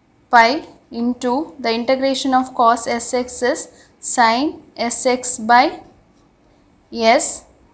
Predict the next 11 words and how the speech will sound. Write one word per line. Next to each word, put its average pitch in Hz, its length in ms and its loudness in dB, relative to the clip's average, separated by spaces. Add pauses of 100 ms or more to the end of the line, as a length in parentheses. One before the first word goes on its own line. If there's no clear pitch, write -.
the 226 80 0
limit 247 500 -2
is 254 340 -2 (300)
zero 247 420 0
to 262 400 -6 (160)
a. 214 360 -6 (260)
Now 240 160 -2
you 247 120 0
substituting 285 680 -2
the 262 120 0
limit, 226 580 -6